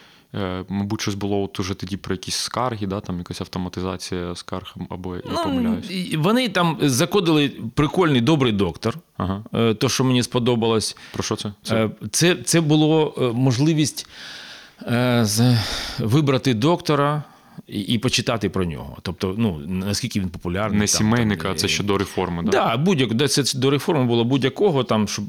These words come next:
Speaker 2: е, тобто,
Speaker 1: А, прикольно.
Speaker 2: в, щось там по транспорту, по, по дитячих якихось штуках. Тобто, це означає, що людина, е, в принципі, живе тут, вона користується,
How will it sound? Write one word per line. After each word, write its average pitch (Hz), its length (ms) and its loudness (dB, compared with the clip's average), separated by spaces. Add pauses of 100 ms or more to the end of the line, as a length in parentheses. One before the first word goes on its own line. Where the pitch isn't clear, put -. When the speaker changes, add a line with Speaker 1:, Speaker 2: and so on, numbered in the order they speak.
Speaker 2:
е, 120 120 -2 (100)
тобто, 165 300 0 (260)
Speaker 1:
А, 98 80 0
прикольно. - 420 -4
Speaker 2:
в, 127 800 4 (480)
щось - 180 0
там 180 140 0
по 160 80 0
транспорту, 165 1040 2
по, 131 640 2 (640)
по 135 340 2
дитячих 131 1000 0
якихось 123 400 -2
штуках. 120 440 -4 (340)
Тобто, 139 400 0 (460)
це 202 120 2
означає, 135 460 0
що 104 180 -2
людина, 131 480 0 (320)
е, 85 260 -6 (400)
в - 100 -20
принципі, 113 720 0 (840)
живе 101 400 2
тут, - 260 -4 (460)
вона 123 240 0
користується, 127 840 -2